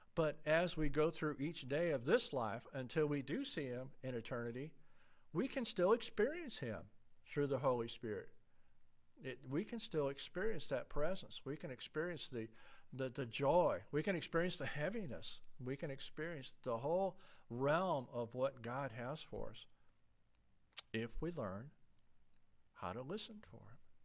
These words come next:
if we learn how to be obedient and follow his basic instruction. Let me go back to the guidance part. You know, when, when you were learning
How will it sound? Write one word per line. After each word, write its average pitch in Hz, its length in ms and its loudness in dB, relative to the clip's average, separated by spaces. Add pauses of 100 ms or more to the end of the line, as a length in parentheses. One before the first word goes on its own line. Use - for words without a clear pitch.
(140)
if 113 220 -6
we 160 100 -4
learn 143 380 -2
how 131 180 -2
to 123 260 0 (400)
be 147 140 2
obedient 151 540 0 (120)
and 107 260 -4 (340)
follow 139 360 4
his 110 180 -4
basic 131 400 -6
instruction. 139 540 -4 (1160)
Let 240 40 -8
me 254 60 -2
go 196 120 10
back 190 220 6
to 170 80 -2
the 139 80 -2
guidance 170 400 4
part. - 260 -2
You 147 100 -4
know, 147 120 6
when, 147 340 2 (1400)
when 151 180 0
you 190 180 4
were 151 240 4 (400)
learning 156 580 6